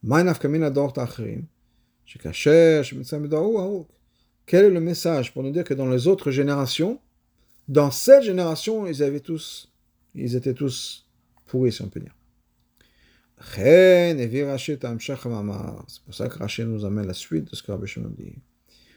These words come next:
Tov, Shem Nechashim, Rotzot, Tzat Mocho. Le meilleur des serpents, il faut écraser son, son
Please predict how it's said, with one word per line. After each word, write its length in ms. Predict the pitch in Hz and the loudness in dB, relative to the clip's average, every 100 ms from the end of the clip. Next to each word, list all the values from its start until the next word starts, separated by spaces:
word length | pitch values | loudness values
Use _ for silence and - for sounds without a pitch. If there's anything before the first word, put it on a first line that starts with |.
| _ _ | _ _
Tov, 320 | 92 123 170 | -2 2 2
Shem 180 | 156 143 | 0 -6
Nechashim, 380 | 135 127 - 139 | -6 -6 -6 -6
Rotzot, 220 | 120 120 | -6 -8
Tzat 160 | - - | -10 -14
Mocho. 300 | - 90 - | -16 -12 -8
Le 100 | 92 | -8
meilleur 380 | 92 113 135 127 | -4 -2 0 0
des 440 | 113 113 104 95 | -2 -2 -2 -4
serpents, 560 | 87 - 78 - 131 139 | -8 -12 -14 -8 -6 -6
il 80 | 131 | -8
faut 120 | - | -10
écraser 340 | 123 - 101 98 | -14 -10 -10 -10
son, 200 | - 92 | -10 -14
son 480 | - - 113 107 | -14 -18 -14 -14